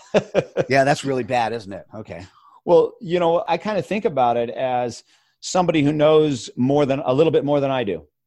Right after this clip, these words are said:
Speaker 1: And they become
Speaker 2: That's a
Speaker 1: an
Speaker 2: good,
Speaker 1: expert.
Speaker 2: that's a good definition too. I'm gonna, you know, since I'm by a computer, I'm just gonna go to my friend Google and, and look at dictionary dot com and, and come up with the, the exact definition that they have. It's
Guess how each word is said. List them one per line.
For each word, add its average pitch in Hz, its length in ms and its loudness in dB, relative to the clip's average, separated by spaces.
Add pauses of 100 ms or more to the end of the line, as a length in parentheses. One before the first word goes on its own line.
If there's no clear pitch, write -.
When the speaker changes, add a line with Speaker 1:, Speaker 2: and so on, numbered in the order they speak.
(680)
Speaker 1:
And 123 640 -6
they 131 200 -2
become 143 280 -2
Speaker 2:
That's - 20 -2
a - 40 2
Speaker 1:
an 135 60 -2
Speaker 2:
good, 156 60 2
Speaker 1:
expert. 151 200 -2
Speaker 2:
that's 240 140 -6
a 233 60 2
good 175 420 -2
definition 147 580 -4
too. 147 140 -4
I'm 180 120 0
gonna, 170 260 0 (380)
you 165 180 0
know, 139 100 0
since 156 280 -4
I'm 147 120 0
by 143 200 2
a 131 120 2
computer, 127 500 -4
I'm 120 120 -6
just 117 180 -10
gonna 113 180 -6
go 120 140 -2
to 113 60 -4
my 110 180 -4
friend 110 320 -4
Google 120 400 -2
and, 107 240 -6
and 110 160 -6
look 127 180 -4
at 107 100 -8
dictionary 110 460 -6
dot 101 220 -6
com 104 320 -8
and, 95 180 -10
and 98 340 -12
come 113 200 -4
up 107 160 -6
with 98 100 -10
the, 98 160 -6 (300)
the 110 180 -10
exact 117 720 -4 (160)
definition 107 640 -4
that 101 240 -6
they 98 140 -10
have. 101 340 -10 (500)
It's - 300 -2